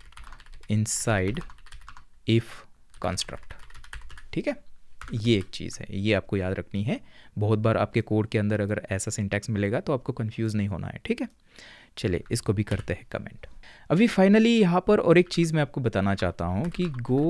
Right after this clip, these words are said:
doesn't, does not have ternary operator, ठीक है। Go के अंदर ternary operator नहीं है। आपको अगर उस टाइप का कुछ करना है चेक तो आपको नॉर्मल जो if else जो है वो यूज़ करना पड़ेगा।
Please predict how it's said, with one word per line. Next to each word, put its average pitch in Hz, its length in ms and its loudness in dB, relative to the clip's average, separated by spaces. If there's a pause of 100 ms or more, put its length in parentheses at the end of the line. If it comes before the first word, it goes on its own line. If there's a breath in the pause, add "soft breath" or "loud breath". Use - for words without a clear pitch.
(380)
doesn't, 113 440 2 (360)
does 117 260 4
not 220 280 4 (120)
have 147 400 4 (520)
ternary 131 400 6 (100)
operator, 87 440 -2 (540)
ठीक 113 140 2
है। 175 140 4
Go 123 200 6
के 160 80 4
अंदर 139 240 4
ternary 117 440 4
operator 107 380 2
नहीं 104 300 4
है। 196 180 4 (560 soft breath)
आपको 117 300 6
अगर 131 380 8 (320)
उस 185 200 6
टाइप 156 240 6
का 160 160 6
कुछ 151 200 0
करना 127 360 4
है 131 160 2
चेक 190 360 -2
तो 151 60 2
आपको 123 260 2
नॉर्मल 113 440 4
जो 110 420 2
if 117 260 0 (120)
else 110 320 2
जो 90 160 2
है 135 220 2 (560)
वो 101 260 2
यूज़ 95 320 -2
करना 87 240 -4
पड़ेगा। 82 460 -4